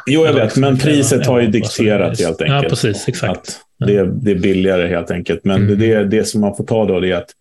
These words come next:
Speaker 1: kostnaden kommer ju bli högre. Eh, för konsumenten. Men det som det här
Speaker 2: Mm.
Speaker 1: oligontänket medför,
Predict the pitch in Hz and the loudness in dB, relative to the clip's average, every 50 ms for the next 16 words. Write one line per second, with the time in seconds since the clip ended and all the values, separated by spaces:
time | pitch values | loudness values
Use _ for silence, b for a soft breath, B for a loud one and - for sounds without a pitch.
0 | B B B B B B B B - - 110 107 - - 113 107 107 104 - 107 | B B B B B B B B -2 -2 -2 -2 0 -2 0 0 0 0 2 0
1 | 101 98 90 95 90 90 90 85 85 85 87 87 85 82 - _ B B B B | 0 2 0 0 0 0 0 0 0 0 0 0 -2 -2 -4 _ B B B B
2 | B B B B B B _ - - 95 92 90 87 82 - - 98 - - 104 | B B B B B B _ -6 -2 -2 0 0 0 -2 -2 -2 -2 -2 -2 -2
3 | 98 110 107 113 117 113 107 - 95 92 - - - 123 160 160 123 117 131 - | 0 0 0 0 0 0 0 -2 -4 -4 -4 -2 -2 0 0 0 0 -2 -4 -4
4 | - 120 139 160 165 - 170 160 165 - - - 196 165 165 156 143 156 156 160 | -4 -2 0 0 0 0 0 -2 -2 -4 -8 -10 -6 -2 -2 0 0 0 0 0
5 | 170 202 - - 165 160 160 151 135 135 165 165 151 135 131 127 127 - - 180 | 0 -2 -2 0 0 0 0 0 0 0 0 2 2 0 0 -2 -2 -2 -2 0
6 | 175 175 175 170 - - 127 104 - - - - - 135 139 160 151 135 127 123 | 0 0 -2 -4 -2 -2 -2 -2 -2 -4 -12 -8 -4 -2 -2 0 0 0 0 -2
7 | 127 - - 196 147 82 78 85 110 143 143 | -2 -4 -2 0 0 2 2 0 0 -2 -4